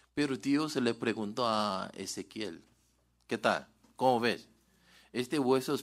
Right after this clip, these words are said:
vivirá? ¿Vivirá?" Ezequiel no pudo contestar. ¿Por qué? Por su punto de vista, este hueso seco, ¿cómo puede vivir?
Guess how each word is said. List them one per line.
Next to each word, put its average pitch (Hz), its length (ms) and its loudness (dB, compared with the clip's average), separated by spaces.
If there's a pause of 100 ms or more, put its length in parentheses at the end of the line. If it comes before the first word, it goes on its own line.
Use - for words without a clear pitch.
vivirá? 107 680 8 (1700)
¿Vivirá?" 120 580 6 (1160)
Ezequiel 139 540 2
no 135 180 0
pudo 143 380 2
contestar. 92 680 -4 (480)
¿Por 120 220 2
qué? 95 280 2 (880)
Por 202 300 2
su 214 280 -4
punto 220 380 -2
de 190 160 6
vista, 160 680 2 (1120)
este 165 360 4
hueso 190 520 6
seco, 190 480 0
¿cómo 339 380 2
puede 160 320 4
vivir? 98 500 -2